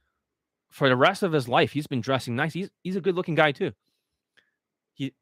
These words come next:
claims his hair is thinning a little bit, but I still think he's a good looking guy. I really do. That's natural and direct.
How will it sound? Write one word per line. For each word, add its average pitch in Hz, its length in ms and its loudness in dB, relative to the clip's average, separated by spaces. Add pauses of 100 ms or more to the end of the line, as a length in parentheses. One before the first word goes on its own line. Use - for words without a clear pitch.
claims 180 260 -2
his 160 100 -10
hair 160 140 2
is 160 80 -4
thinning 165 280 -6
a 175 60 -6
little 180 160 -4
bit, 160 180 -8
but 131 120 -6
I 151 80 0
still 165 200 -8
think 160 140 -4
he's 135 140 0
a 123 40 2
good 127 140 0
looking 120 220 -2
guy. 107 260 0 (640)
I 123 80 2
really 131 240 0
do. 117 160 -4 (1500)
That's 160 200 6
natural 160 340 4
and 131 80 2
direct. 120 420 0